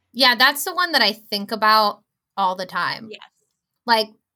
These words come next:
Speaker 1: I think, I think every, I, I would say everybody probably feels like that was the most impactful moment of the movie where you were like, "Holy fuck." Like, I just remember the first time I watched that, I was like, "Okay,
Speaker 2: Yeah.
Speaker 1: okay, <laughs> like,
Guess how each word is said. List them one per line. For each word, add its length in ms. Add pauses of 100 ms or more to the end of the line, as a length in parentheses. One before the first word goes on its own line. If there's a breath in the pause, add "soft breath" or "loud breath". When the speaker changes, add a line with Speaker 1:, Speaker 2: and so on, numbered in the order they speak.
(640)
Speaker 1:
I 100
think, 300
I 100
think 220
every, 380 (260)
I, 200
I 140
would 140
say 160
everybody 420
probably 360
feels 280
like 200
that 160
was 180
the 80
most 480 (760)
impactful 800
moment 380
of 120
the 80
movie 360
where 140
you 100
were 100
like, 220 (340 loud breath)
"Holy 640
fuck." 720
Like, 180
I 140
just 200
remember 240
the 80
first 280
time 120
I 100
watched 280
that, 100
I 100
was 140
like, 200 (760 soft breath)
"Okay, 580 (120)
Speaker 2:
Yeah. 120
Speaker 1:
okay, 760
<laughs> 40
like, 340